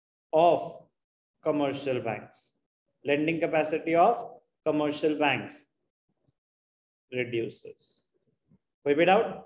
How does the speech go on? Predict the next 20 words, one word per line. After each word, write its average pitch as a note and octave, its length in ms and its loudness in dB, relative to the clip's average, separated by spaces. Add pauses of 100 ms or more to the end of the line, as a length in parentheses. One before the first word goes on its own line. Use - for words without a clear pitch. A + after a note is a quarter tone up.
(1600)
इसका - 160 -4
अपोजिट E3 360 0
हो F#3 60 2
जाएगा F#3+ 320 2
परचेज F#3 360 0
के F#3 100 -6
टाइम। F3+ 200 -8 (1400)
Sale G3+ 260 6
of A3 80 4
securities F3+ 580 2
by F#3+ 140 4
central F#3 340 -2
bank, D#3 220 0 (100)
it G3 180 0
reduces F#3 520 0
the A#3 100 0
reserves F#3 420 0
of G3+ 160 -2
commercial D3+ 380 -4
banks, F#3 300 -4